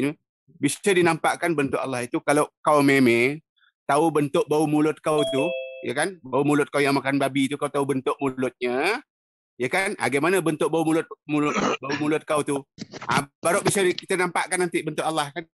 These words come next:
gitu. Kan, kan di, di Al-Quran tu jelas lah, "Laisa kamitslihi syai'un, ndak, ndak, ndak, ndak ada serupa dengannya." Nah, beda dengan, dengan Tuhan kau tu, Yahudi gondrong itu, ya,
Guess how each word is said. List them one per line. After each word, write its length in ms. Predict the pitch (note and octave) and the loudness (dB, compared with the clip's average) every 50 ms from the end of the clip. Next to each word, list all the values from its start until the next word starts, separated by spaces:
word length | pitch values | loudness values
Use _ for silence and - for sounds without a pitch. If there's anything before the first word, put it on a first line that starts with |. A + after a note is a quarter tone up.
| - | -4
gitu. 320 | D#3+ C#3+ B2 C3+ B2+ A#2+ A2+ - - _ _ _ - - _ _ _ _ - - | -4 -2 0 0 -2 -2 -2 -6 -10 _ _ _ -20 -20 _ _ _ _ -10 -4
Kan, 160 | - D#3 D#3 | -4 -4 -2
kan 160 | - D#3 D#3 | -2 -2 -2
di, 160 | D3+ D3+ C#3+ | 0 -2 0
di 60 | B2 C3+ | 0 0
Al-Quran 320 | C#3+ C#3 - D#3 D3+ D#3 | 0 0 0 -2 -2 -2
tu 140 | C#3 D3+ C#3 | -2 -2 -2
jelas 260 | C3 C#3 C#3+ C#3 C#3 - | 0 2 2 0 0 -2
lah, 80 | D#3 D3+ | -10 -6
"Laisa 320 | C#3+ B2+ C3+ C3 - - C3+ | -2 -2 -2 0 0 -2 -2
kamitslihi 540 | C3 - C3 C3 B2 B2 B2+ B2 B2 B2+ A#2 - B2+ - B2+ A#2+ A2+ G#2+ - | 0 0 0 -2 -2 -2 -2 -4 -4 -4 -4 -4 -4 -2 -2 -2 -2 -4 -6
syai'un, 380 | - - B2+ B2 - - C3+ B2 | -6 -2 -2 0 0 0 0 0
ndak, 140 | A#2 A#2 - | 0 0 0
ndak, 140 | C3+ B2 A#2+ | 0 0 0
ndak, 160 | A#2+ C3+ A#2 A#2 A#2+ | 2 0 -2 -2 -2
ndak 200 | A#2 A#2+ B2 A2+ A2+ | -4 -4 -2 -2 -2
ada 80 | B2+ B2+ | -4 -6
serupa 320 | - B2+ B2 A2+ - - | -6 -4 -4 -4 -2 -2
dengannya." 480 | A#2+ A2 A2+ A#2 A#2 A#2 A2+ G#2+ G#2 - _ - - - - - - B2+ | -2 0 0 0 2 0 0 0 -2 -4 _ -20 -20 -20 -18 -10 -2 2
Nah, 160 | C3+ C3 C#3 | 2 4 4
beda 240 | C#3+ D3+ D#3+ G#3+ G3+ | 4 4 4 4 4
dengan, 320 | F3+ E3 D#3+ D#3 D3 C#3+ | 6 6 6 6 6 4
dengan 240 | C#3+ C3+ C#3 C#3 C#3 | 4 2 0 0 0
Tuhan 400 | C#3+ C3+ C3+ - D3 C#3+ D3 D3 | -2 -4 0 0 0 2 4 2
kau 80 | D3 | 2
tu, 160 | D3 - D3+ C#3+ C3+ B2+ | 2 2 0 0 0 0
Yahudi 260 | B2+ C3 C3 C3 B2+ C3+ | 0 0 0 0 0 0
gondrong 560 | B2 C#3 C#3 C3+ C3+ C3+ C3 C3+ C3 C3 C3+ | 2 2 2 2 2 2 2 2 0 0 -2
itu, 400 | C3+ - C3+ B2 A#2 A2+ A#2 B2 _ _ - | -4 -4 -4 -6 -4 -6 -8 -12 _ _ -2
ya, 240 | - C#3 E3+ G3+ | 0 2 0 0